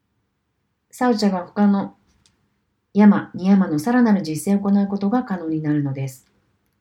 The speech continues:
それはとても美しい生命体です。最後まで聞いてくださってありがとうございます。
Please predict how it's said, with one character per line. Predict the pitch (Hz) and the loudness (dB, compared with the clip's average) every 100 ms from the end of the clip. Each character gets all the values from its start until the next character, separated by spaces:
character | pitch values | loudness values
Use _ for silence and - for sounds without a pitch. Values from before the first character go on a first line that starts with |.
| _ _ _ _ _ _ _ _ _ | _ _ _ _ _ _ _ _ _
そ | - 226 | -6 -2
れ | 226 | -2
は | 220 | -2
と | 220 | 0
て | 247 | 2
も | 240 | 2
美 | 208 - 196 | 2 -2 -4
し | 196 | -4
い | 160 | -6
生 | - 165 | -6 -6
命 | 165 156 | -6 -6
体 | 151 143 | -6 -6
で | 135 | -6
す。 | 135 - _ _ _ _ _ _ _ _ _ _ _ _ _ _ _ _ _ _ _ | -10 -16 _ _ _ _ _ _ _ _ _ _ _ _ _ _ _ _ _ _ _
最 | - 294 | 0 2
後 | 262 | 4
ま | 240 | 2
で | 208 | 2
聞 | 196 | 0
い | 196 | -2
て | 202 | -2
く | 190 | -4
だ | 190 | -4
さ | 185 | -6
っ | - | -6
て | |
あ | 165 | -10
り | 170 | -8
が | 160 | -10
と | 147 | -8
う | 139 | -8
ご | |
ざ | 139 143 | -8 -6
い | 143 | -6
ま | 143 | -6
す。 | - _ | -10 _